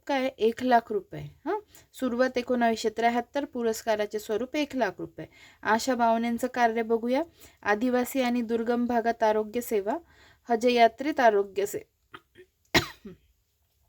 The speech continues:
हजयात्रेत आरोग्य सेवा, कोविड नाईन्टीनमधील कार्य, डायरियाच्या प्रकोपावर नियंत्रण आणि आरोग्य, राष्ट्रीय आरोग्य कार्यक्रमात महत्त्वपूर्ण योगदान. ठीक आहे, आता बघूया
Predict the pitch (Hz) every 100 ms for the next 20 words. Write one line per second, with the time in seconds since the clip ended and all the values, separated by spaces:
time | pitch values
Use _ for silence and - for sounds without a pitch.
0 | _ - 196 202 220 220 220 247 233 214
1 | 202 214 214 226 233 - _ - - _
2 | 262 233 247 226 233 226 220 233 226 220
3 | 233 220 214 196 190 214 320 _ _ _
4 | _ _ - _ _ _ _ _ _ _
5 | _ - 220 233 226 254 240 262 247 233
6 | - 220 220 208 202 214 240 240 233 285
7 | 349 - - 208 214 392 - - 214 226
8 | 220 208 294 - _ - 220 220 254 247
9 | 226 214 214 - 208 190 196 190 277 -
10 | 254 226 185 202 185 190 202 370 311 269
11 | 214 170 151 - 359 370 466 - _ _
12 | - 202 - 214 208 202 214